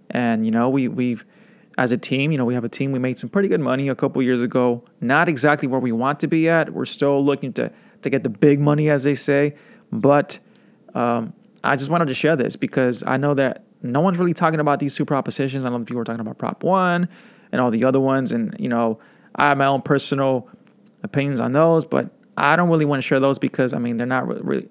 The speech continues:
if somebody goes the other way, I don't really care. But these two in, in, in particular, I wanted to share why I think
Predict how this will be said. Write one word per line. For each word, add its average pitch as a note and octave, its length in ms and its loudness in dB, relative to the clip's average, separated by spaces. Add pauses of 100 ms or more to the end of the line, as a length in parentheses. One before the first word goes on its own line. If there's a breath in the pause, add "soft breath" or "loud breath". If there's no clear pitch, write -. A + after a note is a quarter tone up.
(100)
if - 200 -2
somebody F3 300 4
goes D3+ 280 4
the C#3+ 60 4
other D3 120 4
way, D3 180 4
I C3 100 2
don't C3 120 -2
really A#2 160 -2
care. C#3+ 320 0 (240 loud breath)
But A#2+ 80 -2
these D#3+ 160 2
two E3 100 -2
in, D#3 140 -2 (100)
in, C3+ 300 -8
in C3 160 -6
particular, C#3 600 0 (380 soft breath)
I A#2 60 -4
wanted C3+ 220 0
to A#2 40 -4
share D3 300 2
why C#3 520 2
I C#3 200 0
think B2+ 400 -8